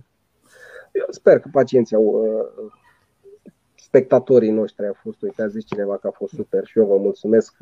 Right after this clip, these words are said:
Sper că au înțeles esența lucrurilor, că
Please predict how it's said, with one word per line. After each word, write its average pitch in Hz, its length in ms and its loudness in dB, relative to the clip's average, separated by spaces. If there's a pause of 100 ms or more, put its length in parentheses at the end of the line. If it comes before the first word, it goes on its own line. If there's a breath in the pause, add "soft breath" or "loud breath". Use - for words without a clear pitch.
Sper 156 180 4
că 156 100 2
au 151 80 10
înțeles 147 460 6
esența 107 540 -2
lucrurilor, 107 1000 -2 (160)
că 123 100 -8